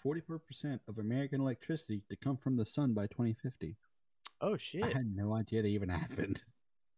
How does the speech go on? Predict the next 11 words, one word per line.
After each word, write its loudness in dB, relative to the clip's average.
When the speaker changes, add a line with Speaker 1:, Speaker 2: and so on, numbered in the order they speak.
Speaker 2:
Yeah, 4
I 6
had -2
no -4
idea. -4
That's -4
actually -2
pretty 0
lit, 0
my -6
man. -4